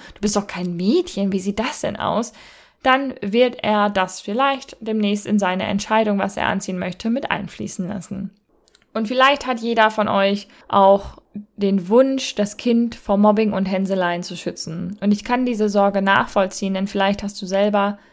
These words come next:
Hänseleien erlebt, möchtest dein Kind davor bewahren. Aber sollten wir nicht viel mehr mit anderen Fachkräften und Erwachsenen ins Gespräch gehen und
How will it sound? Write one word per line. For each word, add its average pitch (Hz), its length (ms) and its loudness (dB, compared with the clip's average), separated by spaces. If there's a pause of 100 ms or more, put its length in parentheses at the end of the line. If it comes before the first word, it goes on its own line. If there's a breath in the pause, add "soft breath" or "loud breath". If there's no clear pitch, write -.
(120 soft breath)
Hänseleien 190 580 0
erlebt, 180 420 -4 (280 soft breath)
möchtest 226 340 0
dein 190 160 0
Kind 208 220 2
davor 185 320 -2
bewahren. 175 500 -10 (640 soft breath)
Aber 190 680 4
sollten 208 380 2
wir 208 120 6
nicht 202 200 0
viel 220 200 -2
mehr 196 240 2
mit 180 280 -2 (220)
anderen 185 300 2
Fachkräften 202 640 -4
und 185 160 -2
Erwachsenen 185 400 -2
ins 185 100 -6
Gespräch 175 520 -8
gehen 269 200 -4
und 185 300 -4